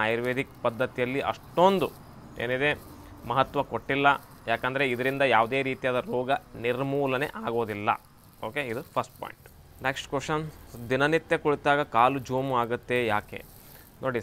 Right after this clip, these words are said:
ಸಾಕಷ್ಟು ಜನರಿಗೆ ಇತ್ತೀಚಿನ ಜನರೇಷನ್ಸಲ್ಲಿ ಕೆಳಗಡೆ ಕೂಡುವಂತಹ ಪದ್ಧತಿ ಒಂಚೂರು ಕಮ್ಮಿ ಆಗಿರುತ್ತೆ. ಓಕೆ, ಯಾವಾಗಲೂ ಟೇಬಲ್ ಮೇಲೆ, chair ಮೇಲೆ, ಯಾವಾಗೊಮ್ಮೆ ಎಲ್ಲಾದರೂ ಊಟಕ್ಕೆ ಹೋದಾಗ ಕೆಳಗಡೆ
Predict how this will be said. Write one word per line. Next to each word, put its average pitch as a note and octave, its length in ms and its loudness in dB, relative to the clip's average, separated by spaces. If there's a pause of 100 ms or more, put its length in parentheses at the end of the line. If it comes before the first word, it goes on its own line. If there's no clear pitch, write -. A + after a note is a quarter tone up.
ಸಾಕಷ್ಟು C#3 420 2
ಜನರಿಗೆ D3+ 380 0 (140)
ಇತ್ತೀಚಿನ D3 520 -4
ಜನರೇಷನ್ಸಲ್ಲಿ B2+ 760 -4 (160)
ಕೆಳಗಡೆ C3+ 520 4
ಕೂಡುವಂತಹ B2+ 920 2 (560)
ಪದ್ಧತಿ C3 440 -2 (280)
ಒಂಚೂರು B2 420 -10
ಕಮ್ಮಿ C#3+ 320 2
ಆಗಿರುತ್ತೆ. A2 460 -2
ಓಕೆ, A#2+ 160 -2 (480)
ಯಾವಾಗಲೂ B2+ 360 2 (520)
ಟೇಬಲ್ B2 360 2
ಮೇಲೆ, A#2+ 180 2 (180)
chair B2 340 2
ಮೇಲೆ, A#2 180 0 (220)
ಯಾವಾಗೊಮ್ಮೆ B2+ 560 4
ಎಲ್ಲಾದರೂ A#2+ 260 2 (120)
ಊಟಕ್ಕೆ - 320 -8
ಹೋದಾಗ A#2 300 2 (200)
ಕೆಳಗಡೆ A#2+ 340 2